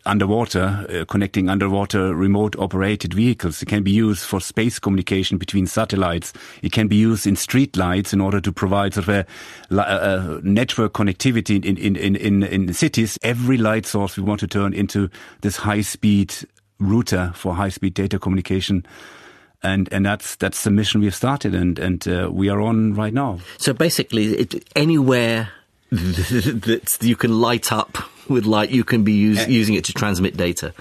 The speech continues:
Speaker 1: E-, exactly. Anywhere you have a light, you see a light, you, you can have high-speed data connectivity.
Speaker 2: I mean, it all sounds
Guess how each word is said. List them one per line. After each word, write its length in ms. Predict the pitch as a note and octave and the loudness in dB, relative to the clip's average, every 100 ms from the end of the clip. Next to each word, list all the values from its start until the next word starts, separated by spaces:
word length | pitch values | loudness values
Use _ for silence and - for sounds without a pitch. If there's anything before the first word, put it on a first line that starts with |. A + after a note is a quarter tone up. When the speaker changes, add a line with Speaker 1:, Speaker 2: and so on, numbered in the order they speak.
| - | -10
Speaker 1:
E-, 40 | G2+ | -8
exactly. 520 | D2+ G#2+ - F#2 - | -4 -4 -2 -4 0
Anywhere 300 | A2+ A2 G#2 | 2 2 2
you 160 | G2+ G2+ | 4 2
have 200 | G#2 F#2+ | 2 2
a 60 | |
light, 320 | F2+ F#2+ G#2+ | 2 2 0
you 80 | G2+ | -2
see 220 | F2+ G#2+ | -2 2
a 60 | G2+ | 2
light, 340 | F2+ E2+ F2+ - | 2 0 -2 -2
you, 240 | F#2 E2+ | -2 -2
you 140 | D#2+ D#2+ | -4 -6
can 200 | G#2 F2+ | -2 -2
have 340 | F2+ F2 - | -2 -4 -6
high-speed 400 | F2+ F2 - F2+ | -6 -6 -4 -4
data 240 | F2 F#2 | -2 -4
connectivity. 580 | - E2+ D#2+ D#2+ D#2 E2 | -2 -2 -2 -6 -8 -2
Speaker 2:
I 40 | D3+ | 0
mean, 120 | G2 | 2
it 40 | |
all 140 | A#2 A#2+ | 2 0
sounds 760 | - G#2 A2 G#2 E2 - - | 0 2 2 2 0 -2 -4